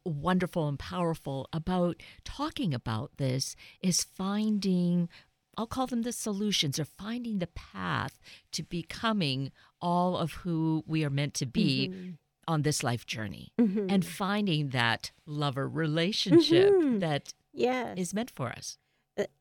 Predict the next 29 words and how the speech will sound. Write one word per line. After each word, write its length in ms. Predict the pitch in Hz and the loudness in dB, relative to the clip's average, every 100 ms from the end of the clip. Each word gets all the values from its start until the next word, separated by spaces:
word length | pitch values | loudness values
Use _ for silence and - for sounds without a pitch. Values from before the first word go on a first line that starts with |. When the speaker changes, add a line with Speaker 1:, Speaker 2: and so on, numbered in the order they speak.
| _ - | _ 0
Speaker 2:
that 300 | 208 196 - | 4 4 4
is 200 | 185 - | 0 -2
exactly 600 | 185 175 208 196 190 208 | -12 -6 2 2 4 2
right. 360 | 196 196 196 - | 4 2 -2 0
As 420 | 226 233 254 269 254 | 6 8 8 6 0
we 600 | 214 220 226 233 233 220 _ _ - - - | -6 -4 -2 0 0 -2 _ _ -20 -12 2
set 360 | 240 262 - - | 4 4 0 0
boundaries 480 | 208 220 233 226 | 2 2 -2 -8
for 140 | - 202 | -8 -10
ourselves, 500 | 202 - - 185 170 _ _ _ _ _ - | -8 -8 -6 -6 -6 _ _ _ _ _ -2
keep 160 | 214 | -2
us 120 | 202 - | -2 -6
safe, 480 | - 196 185 175 _ _ _ _ _ _ _ - | -2 0 0 -6 _ _ _ _ _ _ _ -4
um, 560 | 196 185 180 180 233 _ _ _ 208 | -2 -2 -4 -6 -10 _ _ _ 0
as 400 | 208 208 233 - | 0 0 -4 -4
we 580 | 196 214 202 196 196 202 | 0 2 2 0 -2 -8
start 640 | - - - 233 262 269 - - | -18 -12 0 2 4 0 -4 -6
to 100 | 202 | -6
share 760 | 190 - 208 202 196 190 190 190 _ | -6 -8 -4 -4 -4 -6 -8 -14 _
our 140 | 196 190 | 2 2
lives, 640 | 185 180 180 185 - - _ _ _ - | 2 0 -2 -4 -10 -20 _ _ _ 0
our 80 | 208 | 0
pain, 420 | 190 180 180 180 | 0 -6 -4 -4
our 80 | 175 | -6
struggles 640 | 190 - 185 175 185 175 _ _ | -8 -2 -2 -2 -10 -12 _ _
with 240 | 208 202 190 | 0 0 2
other 420 | 196 196 190 190 190 | -2 0 0 -2 -6
safe 480 | - - 190 180 _ - | -10 0 0 0 _ -4
people, 480 | 190 - 180 180 | -4 -4 -16 -16